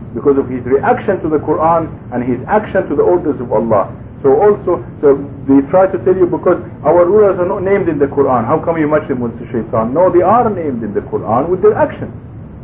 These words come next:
They are named by their description and their action, and they align themselves to the kafirs and not ruling by Allah's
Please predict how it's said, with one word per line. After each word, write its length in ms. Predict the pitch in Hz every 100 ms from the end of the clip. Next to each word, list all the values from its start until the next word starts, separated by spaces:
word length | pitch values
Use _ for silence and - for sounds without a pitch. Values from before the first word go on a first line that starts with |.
| - - - - - - 120
They 80 | 139
are 240 | - 131
named 420 | 123 143 214 220 208
by 120 | 190
their 180 | 185 185
description 640 | 175 - 262 - 190 160
and 120 | 139
their 140 | 139
action, 400 | 170 233 233 190
and 100 | 165
they 100 | 143
align 420 | 135 143 170 190 180
themselves 360 | 160 202 190 180
to 20 |
the 140 | 156
kafirs 420 | 220 214 220 202 170
and 140 | 147
not 160 | 180 175
ruling 220 | 196 180
by 100 | 170
Allah's 500 | 160 175 180 185